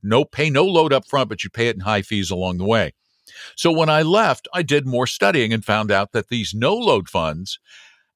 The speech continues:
actually made you more money because they didn't have a load or really high expenses. But the belief that active management could prevail was prevalent, was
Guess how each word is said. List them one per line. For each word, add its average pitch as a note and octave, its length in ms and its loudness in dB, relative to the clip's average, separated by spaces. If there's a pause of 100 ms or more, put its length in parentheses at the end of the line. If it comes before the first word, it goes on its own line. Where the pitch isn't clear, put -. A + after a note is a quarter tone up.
(100)
actually B2+ 580 0
made D#3+ 500 -2
you C#3+ 120 4
more C#3+ 280 2
money B2 600 -2 (100)
because C#3 600 2
they B2+ 160 2
didn't D3 240 -2
have C#3 260 0
a D#3+ 60 0
load A#2 400 2
or C#3+ 120 -4
really G2 280 0
high A#2+ 220 0
expenses. D3+ 760 -2 (380)
But F3 300 0
the F#3 80 2
belief F3 600 0
that D3+ 220 2
active D3+ 420 0
management A#2+ 800 0
could - 220 0
prevail G#2 720 2 (360)
was B2 260 2
prevalent, A#2+ 960 0 (200)
was A2+ 440 0